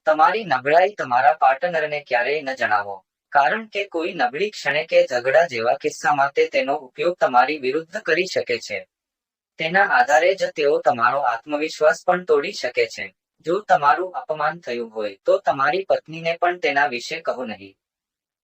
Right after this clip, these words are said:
કારણ કે ભવિષ્યમાં એવો સમય આવશે જ્યારે તે તમને તે અપમાનની યાદ અપાવશે અને તમારા વિશે ખરાબ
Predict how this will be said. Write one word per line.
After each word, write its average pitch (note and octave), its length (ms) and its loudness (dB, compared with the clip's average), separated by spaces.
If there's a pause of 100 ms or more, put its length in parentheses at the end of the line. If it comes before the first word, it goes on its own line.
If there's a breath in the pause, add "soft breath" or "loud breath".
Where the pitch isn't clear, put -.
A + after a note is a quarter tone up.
કારણ G#3+ 340 4
કે G3 200 0
ભવિષ્યમાં E3 720 -2
એવો A#2 240 -2
સમય D3 360 0
આવશે B2 380 0
જ્યારે A#2+ 320 2
તે E3+ 240 -6
તમને C3 340 -2
તે F#3 120 -4
અપમાનની C#3 580 -2
યાદ B2+ 240 2
અપાવશે C3 520 -2
અને C#3+ 240 -4
તમારા C3+ 400 2
વિશે C#3 340 -6
ખરાબ C#3+ 320 0